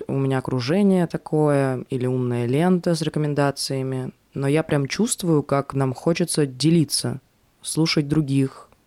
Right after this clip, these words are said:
находить себя. Я все чаще встречаю в своей ленте стендапы не про туалетный сортирный юмор, не сексистский, а какой-то про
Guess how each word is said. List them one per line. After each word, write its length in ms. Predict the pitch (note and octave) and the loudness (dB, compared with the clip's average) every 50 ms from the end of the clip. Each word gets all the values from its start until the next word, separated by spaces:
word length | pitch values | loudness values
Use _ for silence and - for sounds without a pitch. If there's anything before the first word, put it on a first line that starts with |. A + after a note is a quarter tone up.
| _ _ _ | _ _ _
находить 400 | - C#3 C#3 C3 - C#3+ D3 D#3 | -6 -4 -2 -2 0 0 0 0
себя. 400 | - - E3+ C3+ B2 B2 C#3 - - _ _ _ - | 0 0 0 0 0 -2 -4 -6 -8 _ _ _ -2
Я 160 | C#3+ D3+ D#3 | 0 0 2
все 140 | - - C#3+ | 2 0 0
чаще 280 | - F3+ G3 G3+ - | 2 0 0 0 0
встречаю 520 | F3 - - D3 C#3 - E3+ E3+ F3 D#3+ C3+ | -2 -2 -4 -4 -2 0 2 2 2 2 0
в 40 | - | 0
своей 280 | - D3 C#3 C#3 C3+ | 0 2 2 4 4
ленте 560 | C3 C#3+ F3+ G3+ G3+ - - E3 C#3+ C3 C3 - _ _ _ - | 4 4 4 4 2 2 2 0 0 0 -2 -6 _ _ _ -10
стендапы 640 | - - - D3+ C#3+ C#3 D#3 E3+ F3 - D#3+ D3+ | -8 -2 0 0 2 2 2 2 0 0 0 0
не 260 | C#3+ C#3 C#3+ D3 D3 | 2 2 2 2 0
про 600 | C#3+ - - C#3+ C#3+ C#3+ C#3 C#3 C3+ C3+ C3 D3 - _ _ _ _ | 0 0 0 2 2 4 4 4 4 2 0 -2 -6 _ _ _ _
туалетный 640 | - D3 D3 C#3+ D#3+ G#3 A#3+ A#3 - F3+ F3 D#3+ D3 | -2 2 2 4 4 2 2 2 2 4 4 4 2
сортирный 480 | - D#3+ D3+ - - D3+ C#3+ C#3 C#3 C3+ | 2 -2 -4 -2 0 0 0 0 0 0
юмор, 520 | C3+ C3+ C3+ C3+ C3 C3 B2+ - D#3 F3 - _ _ - | 0 0 0 0 0 -2 -2 -4 -8 -14 -16 _ _ -4
не 840 | C#3 C#3 C#3+ C#3+ D3 D3 C#3+ C#3+ C#3+ C#3+ C#3 C#3 C3+ C3 C3 - - - | -2 0 0 2 2 2 2 2 2 2 2 0 0 -2 -4 -6 -8 -8
сексистский, 840 | - - C#3 - - - G3+ - - - - - C#3 C3 C3 D3+ - _ _ _ _ _ _ _ _ _ _ _ | -6 -6 -6 -4 -2 0 0 0 -2 -4 -6 -4 -4 -4 -6 -8 -12 _ _ _ _ _ _ _ _ _ _ _
а 100 | - D3 | -6 -4
какой-то 840 | - - C3+ - - F3+ F#3 F3 - - - F3 E3 D#3+ D#3+ D#3 D3+ - | -2 -4 -2 0 2 2 2 2 0 0 0 0 2 2 2 0 -2 -2
про 440 | - D#3+ D#3+ E3+ E3+ E3+ E3+ E3+ | 0 2 2 4 4 4 2 0